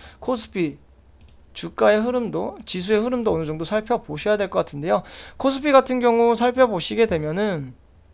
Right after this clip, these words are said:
일단은 예전에 제가 지지 라인이라고 그려놨었는데 이제 보시게 되면 이 지지 라인 잘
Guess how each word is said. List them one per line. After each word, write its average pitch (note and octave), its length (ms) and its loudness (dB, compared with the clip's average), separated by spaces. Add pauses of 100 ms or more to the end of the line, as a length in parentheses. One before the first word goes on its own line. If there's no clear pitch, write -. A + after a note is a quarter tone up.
(880)
일단은 A3+ 720 4
예전에 G3+ 360 2
제가 D#3+ 500 0
지지 F#3 260 -6
라인이라고 F3+ 500 0
그려놨었는데 E3 920 -6
이제 D#3 160 -8
보시게 F#3 400 -6
되면 G3+ 240 -4
이 F3+ 120 -4
지지 D#3+ 480 -6
라인 D#3+ 300 -4
잘 D#3 500 -6